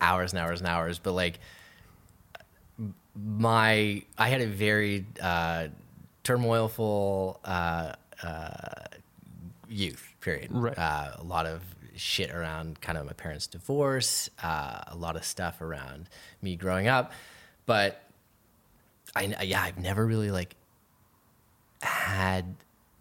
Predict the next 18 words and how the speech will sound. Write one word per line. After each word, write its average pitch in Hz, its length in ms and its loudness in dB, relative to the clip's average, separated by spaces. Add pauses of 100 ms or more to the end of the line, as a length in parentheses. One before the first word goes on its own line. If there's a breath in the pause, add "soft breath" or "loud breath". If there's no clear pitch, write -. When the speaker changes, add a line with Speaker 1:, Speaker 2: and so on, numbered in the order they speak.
(500)
Speaker 1:
uh, 90 140 -6
the 90 80 -12
perspective 90 560 -4
of, 87 140 -6
like, 82 200 -4
feeling 90 360 -6
sorry 101 380 -4
for - 160 -8
myself 139 480 -4
Speaker 2:
Mm-hmm. 113 360 2
Speaker 1:
or, 101 200 2
or 123 180 2
not, 151 280 2
not 151 220 0
necessarily 117 480 0
that, 87 260 4
but, 92 80 -2
like, 87 200 0